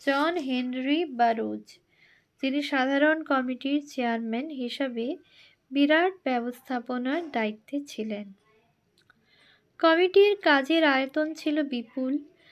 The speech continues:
দশ হাজারের বেশি চিঠি এবং চল্লিশ হাজার নথিপত্র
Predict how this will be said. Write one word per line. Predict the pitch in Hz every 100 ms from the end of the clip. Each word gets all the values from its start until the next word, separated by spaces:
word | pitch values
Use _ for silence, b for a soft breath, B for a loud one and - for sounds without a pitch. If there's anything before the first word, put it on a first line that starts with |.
| b b -
দশ | 269 302 320
হাজারের | 349 330 349 359 349
বেশি | 285 285 320
চিঠি | 311 - 285 - 311 381 - b b _ -
এবং | 277 294 294
চল্লিশ | 320 311 311 370 381
হাজার | 381 349 370 359
নথিপত্র | 285 262 311 339 330 330 - 254